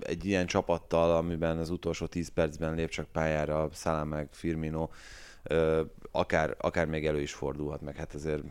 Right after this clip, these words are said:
bár nem úgy tűnik, de ebben a Liverpoolban is emberek futballoznak, még ebben a szezonban is.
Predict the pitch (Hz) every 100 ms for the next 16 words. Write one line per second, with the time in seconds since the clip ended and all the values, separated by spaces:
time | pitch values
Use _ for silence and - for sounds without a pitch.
0 | - - - - 50 - - - - 71
1 | - - 98 101 107 90 - 87 117 -
2 | 87 90 90 87 92 95 90 80 87 85
3 | 85 82 80 78 82 - - - - -
4 | - 90 87 87 80 92 104 98 90 87
5 | 90 90 92 107 104 - 127 113 147 151